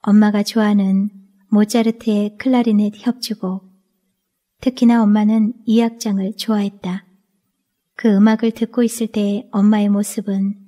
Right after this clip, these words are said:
잔잔한 호숫가를 살랑이는 풀잎과도 같았다. 내가 아는 한에서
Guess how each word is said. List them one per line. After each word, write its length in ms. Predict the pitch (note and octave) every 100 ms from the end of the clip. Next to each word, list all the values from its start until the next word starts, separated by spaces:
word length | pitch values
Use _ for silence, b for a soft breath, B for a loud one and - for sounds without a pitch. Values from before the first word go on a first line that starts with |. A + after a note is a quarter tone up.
| _ _ _ _ _
잔잔한 540 | - G#3 A3 G#3+ G#3+
호숫가를 600 | G#3 B3 B3+ - A3+ A3
살랑이는 920 | A3+ B3+ A#3 A3 G3 G3 F#3+ A3+ -
풀잎과도 560 | - A#3+ A3+ A#3 G3+ G3
같았다. 680 | G#3 - G#3 G3+ G3 F#3+ - _ _ _ _ _ _ _ _ _ _ _ _ _ _ -
내가 340 | A#3+ A#3 A#3+
아는 320 | A#3 A3+ B3+ C4
한에서 680 | B3+ B3 A#3+ A3+ G#3+ A3